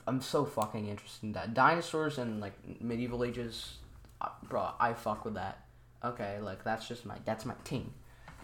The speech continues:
Uh, economics is probably very helpful, most helpful of them all, I'd say. But it's just not as interesting, in my opinion. I think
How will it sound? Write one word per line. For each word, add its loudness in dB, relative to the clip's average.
Uh, 10
economics 10
is -6
probably 8
very 4
helpful, 2
most 4
helpful 4
of 4
them 2
all, 2
I'd -6
say. 0
But 10
it's -2
just -4
not 4
as -2
interesting, -4
in -2
my 0
opinion. -4
I 0
think 4